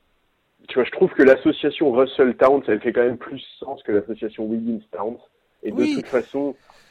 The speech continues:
Speaker 1: on, on, en fait
Speaker 2: De toute façon, tu pouvais pas bouger le... Qui allait prendre le contrat de Wiggins ?
Speaker 1: Mais
Speaker 2: Personne.
Speaker 1: voilà, c'est ça. Et en fait, maintenant, ce que j'attends de voir,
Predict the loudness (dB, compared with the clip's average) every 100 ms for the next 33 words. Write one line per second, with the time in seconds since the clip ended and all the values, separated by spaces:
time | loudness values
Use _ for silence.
0 | _ -14 -6 -4 -2 -2 -2 -6 -20 _
1 | -20 _ _ _ -8 -6 -6 -6 -2 0
2 | 0 -2 -4 -8 -10 -12 -10 -2 -2 -2
3 | -6 -10 -10 -12 -14 -14 -16 -16 -20 -20
4 | -20 -20 _ _ 0 2 6 8 8 8
5 | 2 -4 -2 -2 -4 -4 0 0 0 -4
6 | -4 -2 0 2 2 0 -2 -2 -2 -4
7 | -2 -2